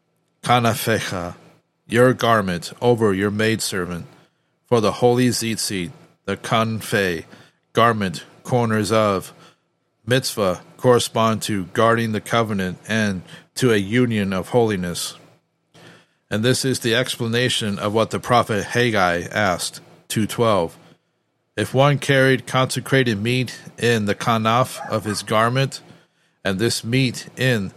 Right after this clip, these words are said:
the corner came in contact with bread, for desecrating the covenant diminishes one's bread, as is written, Proverbs six twenty-six,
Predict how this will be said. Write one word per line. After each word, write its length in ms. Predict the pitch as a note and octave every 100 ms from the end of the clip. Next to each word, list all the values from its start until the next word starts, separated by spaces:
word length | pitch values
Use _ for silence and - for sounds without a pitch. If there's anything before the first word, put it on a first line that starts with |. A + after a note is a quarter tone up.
| -
the 80 | G#2
corner 480 | - C3 D3 A#2 G2
came 400 | - - A#2+ A2
in 160 | G#2+ F2+
contact 580 | - C#3+ C3+ G#2+ F#2 G2
with 360 | G#2 - - -
bread, 400 | A#2 A2+ F2 D#2+ - - _ _ _ _ _ _ _ _ _ _ _ _ _
for 140 | A2+ G2+
desecrating 720 | B2+ - C3+ - C#3 B2+ A#2
the 100 | A2+
covenant 580 | - C#3 A#2 G#2+ G2 -
diminishes 600 | G#2+ A#2+ A#2+ - G2 F2+
one's 340 | A2 G#2 -
bread, 440 | G#2+ A#2+ G#2+ E2 - - - -
as 240 | A2 G#2+
is 200 | A#2 F2
written, 420 | G2+ A#2+ G#2 F#2 D#2+
Proverbs 580 | A2+ A2 G2+ G#2+ F2+
six 320 | - A#2+ - -
twenty-six, 840 | B2 G#2 F#2 - B2 - -